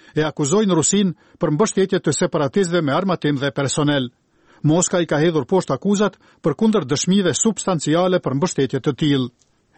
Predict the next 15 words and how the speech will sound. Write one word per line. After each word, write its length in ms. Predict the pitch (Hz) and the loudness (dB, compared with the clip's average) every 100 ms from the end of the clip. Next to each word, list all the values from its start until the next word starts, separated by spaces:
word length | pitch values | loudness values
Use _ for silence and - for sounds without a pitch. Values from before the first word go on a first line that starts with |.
| - | 0
Një 240 | 156 160 | 2 2
marrëveshje 500 | 147 151 156 226 - | 2 0 0 0 0
për 200 | - 190 | -2 -2
armëpushim 640 | 190 185 151 165 - 160 135 | 0 -2 0 -2 0 -2 -2
e 80 | 156 | -2
nënshkruar 480 | 156 - 190 190 147 | -2 0 0 2 2
në 120 | 143 | 0
shkurt 320 | - 196 - | 0 -2 -2
të 180 | 147 160 | -2 -2
vitit 320 | 139 170 143 | -2 -2 -2
të 80 | 147 123 | -2 -2
dy 100 | 156 | 0
mijë 200 | 147 131 | 2 0
e 20 | |
pesëmbëdhjetë 680 | 151 - 131 127 135 214 | -2 -2 -2 -2 0 -2